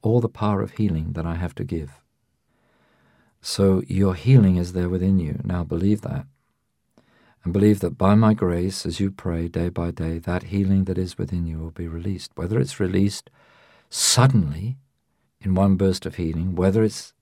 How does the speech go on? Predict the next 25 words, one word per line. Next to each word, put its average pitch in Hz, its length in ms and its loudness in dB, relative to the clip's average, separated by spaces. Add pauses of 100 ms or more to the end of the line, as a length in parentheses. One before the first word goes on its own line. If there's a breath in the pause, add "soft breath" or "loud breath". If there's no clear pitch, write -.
(600)
whether 101 240 2
it's - 220 -6
released 95 560 0
over 95 240 0
a 90 60 0
period 92 340 -4
of 85 140 -8
time. 87 500 -8 (220)
I've 95 160 -8
known 85 180 -2
both 92 220 0
things 90 260 -6
to - 80 -14
happen - 200 -10
in 87 60 -4
my 85 180 -4
life. 80 260 -10 (1300)
Doesn't 110 260 6
matter, 110 380 4 (100)
so - 240 0
long 101 280 4
as 92 600 0 (880)
the 95 180 0
healing 95 680 2
power 80 540 -2